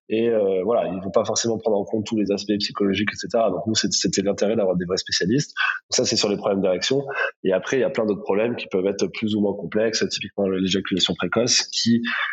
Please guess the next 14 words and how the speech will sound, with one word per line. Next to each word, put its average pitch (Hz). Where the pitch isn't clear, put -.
est, 123
dans 110
sa 107
très, -
très 120
grande 113
majorité, 98
euh, 92
liée 123
à 117
des, 101
des 98
facteurs 104
psychologiques. 107